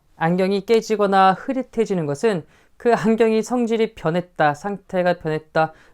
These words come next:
외형이 달라졌다 이런 것하고는 차원이 다르다고요. 형태나 외형이 변하지 않았다는 게 아니라 그것의 쓸모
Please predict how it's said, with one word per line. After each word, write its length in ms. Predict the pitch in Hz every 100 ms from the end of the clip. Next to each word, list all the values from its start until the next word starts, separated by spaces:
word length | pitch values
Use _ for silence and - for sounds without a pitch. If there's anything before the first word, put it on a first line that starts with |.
| _
외형이 340 | 147 156 156
달라졌다 580 | - 147 165 160 - 139
이런 300 | 127 170 202
것하고는 520 | 175 - 151 143 147
차원이 540 | - 208 190 214 240 - _ _
다르다고요. 800 | - - 147 170 156 123 113 120 - _ _ _
형태나 480 | - 208 - 196 180
외형이 460 | 147 156 160 160
변하지 380 | - 151 151 151
않았다는 560 | - 147 175 190 190 190
게 80 | 175
아니라 500 | 135 147 175 127 - _ _
그것의 540 | - 151 143 - 147
쓸모 680 | 143 - 262 254 247 254